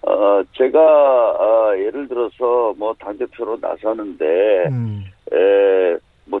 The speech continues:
Speaker 1: 누구하고 신사협정을 맺는다, 이게 좀 가능하지 않은 거고요. 그건 뭐
Speaker 2: 예.
Speaker 1: 아마 언론인이 이게 추정 보도를 해서 제가 해명을 했습니다.
Speaker 2: 예.
Speaker 1: 네.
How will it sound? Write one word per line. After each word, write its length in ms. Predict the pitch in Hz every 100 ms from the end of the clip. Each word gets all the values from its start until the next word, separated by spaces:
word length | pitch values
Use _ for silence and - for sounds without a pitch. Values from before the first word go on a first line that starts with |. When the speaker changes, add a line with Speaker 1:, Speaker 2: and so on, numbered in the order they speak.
| -
Speaker 1:
누구하고 460 | 95 139 135 117
신사협정을 960 | 110 - 185 175 120 - - 131 123 107
맺는다, 640 | 90 92 113 120 - 113 107 _ - _ -
이게 200 | 113 143
좀 300 | - 139 156 _ _ _ - -
가능하지 520 | - 117 160 165 120
않은 300 | 107 98 123
거고요. 380 | 127 90 101 156
그건 240 | - 156 117
뭐 100 | 117
Speaker 2:
예. 40 |
Speaker 1:
아마 340 | 107 104 117 110 _ -
언론인이 920 | - 120 127 120 113 120 110 85 - -
이게 240 | - 107 104 -
추정 580 | - - 185 160 127
보도를 560 | - 101 95 107 104 101
해서 180 | 131 127
제가 300 | - 107 113
해명을 500 | 123 156 151 123 113
했습니다. 500 | 135 - 117 95 78 - 139
Speaker 2:
예. 320 | 120 104 95 95 95
Speaker 1:
네. 220 | 78